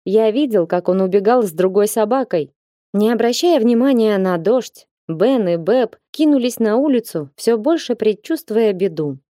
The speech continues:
Уже прошло много времени с момента его исчезновения, но никто не обратил внимания на вой и скрытой повозки, в которой его и увезли.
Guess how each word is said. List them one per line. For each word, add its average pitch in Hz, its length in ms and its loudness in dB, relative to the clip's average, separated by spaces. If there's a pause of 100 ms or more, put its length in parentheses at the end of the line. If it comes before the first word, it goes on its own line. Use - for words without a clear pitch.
Уже 190 240 0
прошло 190 320 -2
много 208 320 0
времени 190 520 0 (120)
с - 80 -12
момента 185 420 0
его 175 240 2
исчезновения, 160 840 -4 (200)
но 226 140 2
никто 262 440 0
не 170 140 -2
обратил 175 420 0
внимания 185 580 0 (160)
на 196 220 -2
вой 214 420 0
и 202 80 -4
скрытой 240 500 -2
повозки, 196 720 -4 (180)
в - 60 -20
которой 226 400 -2
его 160 380 -2 (120)
и 220 120 -8
увезли. 143 580 -8